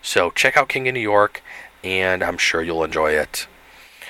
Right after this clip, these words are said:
All right, let's jump into the what I'm playing, or what I want to play now, since I just talked about what I'm playing. Oh, you know what? I forgot. I skipped actually a game. I actually did play some of Dragon Age Inquisition.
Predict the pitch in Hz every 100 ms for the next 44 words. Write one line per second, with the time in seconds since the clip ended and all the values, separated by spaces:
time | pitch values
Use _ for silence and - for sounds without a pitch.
0 | - - - 165 185 - 139 - 147 139
1 | 151 147 131 123 135 127 120 - 120 120
2 | 98 95 123 87 135 226 - - 87 82
3 | 80 78 80 117 - - 95 95 87 -
4 | 95 92 - 87 87 85 104 - 110 90
5 | 87 113 - - - 98 98 - - 143
6 | - - - 82 80 82 78 76 - -
7 | - - - - - - 170 226 - 131
8 | 175 160 147 127 127 101 104 98 92 85
9 | 87 85 80 85 80 73